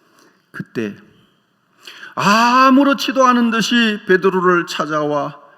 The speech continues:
베드로의 실수와 허물을 다 용서하시고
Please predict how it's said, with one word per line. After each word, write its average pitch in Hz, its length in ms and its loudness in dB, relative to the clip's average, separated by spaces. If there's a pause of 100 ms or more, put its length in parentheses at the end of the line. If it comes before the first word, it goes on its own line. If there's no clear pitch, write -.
(380)
베드로의 151 480 0
실수와 139 520 -2
허물을 127 580 -4
다 98 600 -12 (180)
용서하시고 220 1500 -4